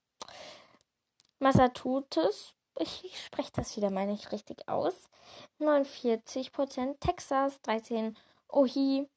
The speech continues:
zwölf Prozent, New Jersey sechs Prozent, Florida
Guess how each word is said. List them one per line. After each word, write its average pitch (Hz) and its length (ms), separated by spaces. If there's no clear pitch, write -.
zwölf 277 460
Prozent, 214 580
New 208 300
Jersey 208 580
sechs 233 280
Prozent, 247 460
Florida 208 560